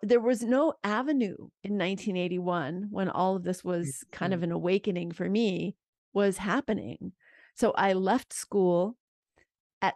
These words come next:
Speaker 1: sixteen, left college, had left high school at nine, at, in ninth grade, left college at sixteen, and moved to Boston. I was living in Massachusetts and apprenticed myself to midwives
Speaker 2: Amazing.
Speaker 1: and,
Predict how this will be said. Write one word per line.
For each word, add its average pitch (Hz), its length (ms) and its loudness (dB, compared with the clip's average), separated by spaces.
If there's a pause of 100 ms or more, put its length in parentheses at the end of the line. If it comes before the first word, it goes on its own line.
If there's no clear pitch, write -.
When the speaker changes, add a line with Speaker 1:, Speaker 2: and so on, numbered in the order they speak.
Speaker 1:
sixteen, 185 920 -4 (600)
left 180 320 -2
college, 185 540 0
had 202 180 -4
left 220 220 0
high 254 180 0
school 254 240 0
at - 140 -2
nine, 202 260 -2 (220)
at, 190 160 0 (120)
in 185 200 -4
ninth 262 280 2
grade, 185 300 2
left 190 240 -2
college 214 720 -2 (400)
at 190 160 -4
sixteen, 202 720 -2 (440)
and 220 180 4
moved 247 280 2
to 330 100 0
Boston. 170 680 0
I 180 100 -2
was 185 160 -6
living 190 260 0
in 185 100 -2
Massachusetts 180 760 -4
and 196 120 0
apprenticed 226 560 -2
myself 180 460 0
to 214 140 -4
midwives 175 840 -2 (260)
Speaker 2:
Amazing. 143 440 -2
Speaker 1:
and, 202 560 2